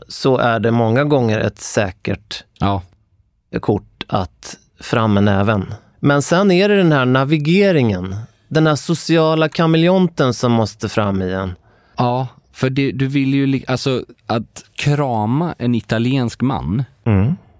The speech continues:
Speaker 2: det är nästan som att ta på, alltså, klämma honom på röven. Alltså, det är
Speaker 1: Hur gör du med dina italienare då?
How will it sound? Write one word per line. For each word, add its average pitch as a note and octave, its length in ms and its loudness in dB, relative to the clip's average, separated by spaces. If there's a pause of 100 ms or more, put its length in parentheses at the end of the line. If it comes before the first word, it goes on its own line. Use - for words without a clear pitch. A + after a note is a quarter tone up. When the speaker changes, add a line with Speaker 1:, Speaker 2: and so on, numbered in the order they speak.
(260)
Speaker 2:
det A#2+ 460 0
är F2+ 40 -2
nästan F#2+ 680 -4
som E2+ 240 -2
att - 160 -6
ta F#2 380 -4 (680)
på, E2 140 -2 (200)
alltså, F#2+ 220 -4
klämma E2 400 -4
honom D2+ 260 -4
på D#2 100 -4
röven. D2+ 380 -4 (380)
Alltså, B2 300 -4
det C3+ 100 -2
är - 240 -4
Speaker 1:
Hur G3 140 4
gör F#3 200 2
du F#3+ 180 2
med F#3 180 4
dina D#3+ 360 2
italienare G2 640 0
då? F2+ 60 -4